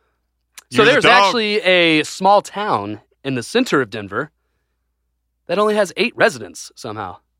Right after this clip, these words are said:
Speaker 2: What?
Speaker 1: Kind of crazy. Yeah.
Speaker 2: Some weird shit going on.
Speaker 1: <laughs> The fabled Casa Bonita from South Park is real, and it has cliff divers,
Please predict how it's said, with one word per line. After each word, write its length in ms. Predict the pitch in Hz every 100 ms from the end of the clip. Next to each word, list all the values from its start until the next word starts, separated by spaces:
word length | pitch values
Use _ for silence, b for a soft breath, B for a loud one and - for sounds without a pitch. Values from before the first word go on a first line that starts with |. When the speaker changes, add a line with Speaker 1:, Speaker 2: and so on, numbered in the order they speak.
| _ _ _
Speaker 2:
What? 240 | - 180 269
Speaker 1:
Kind 220 | 101 95
of 60 | -
crazy. 320 | 92 - - _ -
Yeah. 240 | 123 92 - _ _ _ _ _ _ _ _
Speaker 2:
Some 160 | _ _ 92
weird 260 | 131 175
shit 240 | 185 220 226
going 240 | 151 131
on. 200 | 123 123 _ _ _ _ _ -
Speaker 1:
<laughs> 180 | 196 143 b b b b b _
The 440 | 143 196 190 185 180
fabled 400 | 254 233 208 170 - -
Casa 340 | 214 220 208
Bonita 600 | 180 175 247 - 101 95 _ _ _
from 160 | - 139
South 300 | 123 185 214
Park 320 | 117 107 - -
is 280 | 131 127 -
real, 600 | - 107 214 - - - _ _ _ _
and 120 | 113 131
it 60 |
has 200 | 143 156
cliff 200 | - 139
divers, 420 | 113 101 92 98